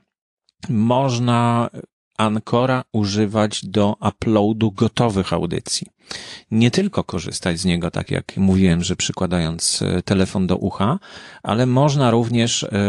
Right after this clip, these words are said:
wrzucać po prostu gotowe audycje, z tym, że one też będą podzielone na pięciominutowe segmenty. Można to samemu określić,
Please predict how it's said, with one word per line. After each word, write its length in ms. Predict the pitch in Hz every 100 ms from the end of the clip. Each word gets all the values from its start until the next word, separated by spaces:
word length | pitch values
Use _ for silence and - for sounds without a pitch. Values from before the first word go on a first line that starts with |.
| 101 101
wrzucać 640 | 95 104 110 123 - 107 -
po 100 | 101
prostu 320 | - 98 110
gotowe 500 | 104 101 107 98 92
audycje, 580 | 92 92 85 78 - 123
z 140 | -
tym, 240 | - 233 233
że 180 | 151
one 240 | 131 139 131
też 280 | - 165 151
będą 280 | 143 131
podzielone 480 | 110 110 101 101 117
na 140 | 104 95
pięciominutowe 880 | 104 101 101 98 90 85 87 85 87 - - -
segmenty. 720 | - - 92 92 82 - - 120 - - - _
Można 480 | 101 107 131 127 120
to 220 | 104 98 -
samemu 520 | - 101 110 120 113
określić, 920 | 107 123 123 - 156 185 - -